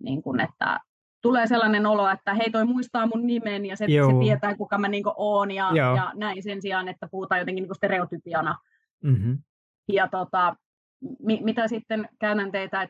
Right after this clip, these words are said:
Speaker 1: et jos ja kun mulle tulee oppilas, joka, niin kuin, joko itse tai, tai sitten kotiväki tuo esiin, että et, et on tällainen, niin kuin, ää, asia,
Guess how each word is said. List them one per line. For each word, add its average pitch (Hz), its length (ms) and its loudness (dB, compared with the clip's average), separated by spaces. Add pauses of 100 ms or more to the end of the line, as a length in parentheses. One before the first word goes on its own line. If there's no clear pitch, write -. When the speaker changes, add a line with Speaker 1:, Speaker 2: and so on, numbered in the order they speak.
Speaker 1:
et 190 200 -10
jos 208 180 0 (1120)
ja 208 100 0
kun 262 400 4 (240)
mulle 208 380 0
tulee 190 220 -2
oppilas, 185 560 -6
joka, 180 380 0 (1000)
niin 180 200 -10
kuin, 185 140 -8
joko 214 260 -2
itse 254 320 0 (140)
tai, 214 340 -2 (100)
tai 208 180 -4
sitten 214 400 -6
kotiväki 185 680 -4 (640)
tuo 180 320 2 (280)
esiin, 185 440 0
että 165 440 -2 (200)
et, 165 140 -4 (100)
et 175 200 -6
on 185 160 2
tällainen, 165 560 0
niin 156 220 -4
kuin, 156 260 2 (840)
ää, 156 320 2
asia, 202 480 0